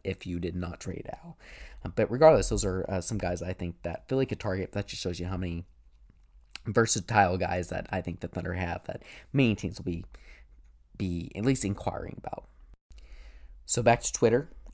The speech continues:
I had a ton from you guys, uh, which I'm very appreciative of. Um, one of them is from at Zayofic. I can never pronounce his at, um, but he said, "Obviously, Muskie regrets not getting Super Mario Brothers,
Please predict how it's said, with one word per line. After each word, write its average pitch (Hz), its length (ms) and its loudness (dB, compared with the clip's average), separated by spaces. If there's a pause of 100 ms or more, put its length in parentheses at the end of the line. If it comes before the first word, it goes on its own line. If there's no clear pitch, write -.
(160)
I - 40 -4
had 104 200 0
a 95 100 2
ton 135 460 2
from 101 180 0
you 87 100 0
guys, 90 400 0 (300)
uh, 107 80 2
which 107 220 -2
I'm 90 160 0
very 110 220 4
appreciative 87 500 -2
of. 92 180 -6 (460)
Um, 92 400 0 (140)
one 101 260 2
of 127 100 4
them 110 360 2
is 92 180 -2
from 95 420 -2
at 98 260 -2 (220)
Zayofic. 95 840 0
I 107 40 -4
can 113 100 -4
never 123 140 0
pronounce 98 360 -4
his 85 140 -8
at, 76 260 -10 (340)
um, - 380 -4 (240)
but - 320 6 (580)
he 113 160 -4
said, 98 160 -2
"Obviously, 117 440 2
Muskie 95 360 0
regrets 90 320 0
not 92 180 -2
getting 90 220 -2
Super 101 260 -8
Mario 90 360 -2
Brothers, 90 340 -2